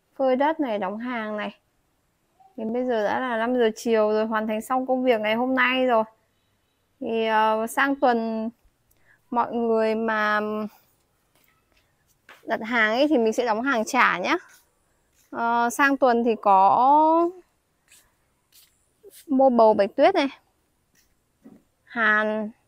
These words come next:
anh đào này, hàn lùn này. Đó, còn ly thì có rất nhiều loại.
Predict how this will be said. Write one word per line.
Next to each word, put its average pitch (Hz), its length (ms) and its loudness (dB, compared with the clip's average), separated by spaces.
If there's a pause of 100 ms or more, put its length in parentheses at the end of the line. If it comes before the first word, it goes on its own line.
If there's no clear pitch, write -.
(920)
anh 254 260 -2
đào 208 440 6
này, 208 220 -2 (840)
hàn 220 260 -2
lùn 220 300 2
này. 214 200 0 (840)
Đó, 208 320 0
còn 233 220 -2
ly 262 220 4
thì 233 60 0
có 202 200 0
rất 285 160 2
nhiều 285 240 2
loại. 214 380 2